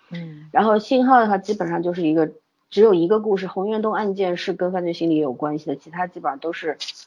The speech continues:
Speaker 2: 侦查学内容。然后只有这个剧，其实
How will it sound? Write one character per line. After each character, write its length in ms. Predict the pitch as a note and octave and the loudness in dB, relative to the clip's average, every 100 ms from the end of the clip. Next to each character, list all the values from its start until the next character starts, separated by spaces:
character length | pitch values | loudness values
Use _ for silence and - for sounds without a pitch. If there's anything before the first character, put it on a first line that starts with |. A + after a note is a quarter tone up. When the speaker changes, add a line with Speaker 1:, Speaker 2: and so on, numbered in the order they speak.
| _ | _
Speaker 2:
侦 140 | F#3+ | -2
查 180 | F#3+ D3+ | 0 -2
学 160 | D3 B2 | -2 -4
内 180 | A#2+ F#2+ | -6 -8
容。 120 | - _ _ _ _ _ | -12 _ _ _ _ _
然 140 | - F#3+ | -4 0
后 80 | F3 | 2
只 140 | F3 | 4
有 180 | A#3 F#3+ | 6 6
这 220 | G3+ F#3 | 4 2
个 160 | E3+ D#3 | 2 0
剧， 180 | D#3+ | -2
其 220 | D3 - F3+ | -2 -2 -2
实 520 | - D#3 D3+ D#3 | 0 2 4 2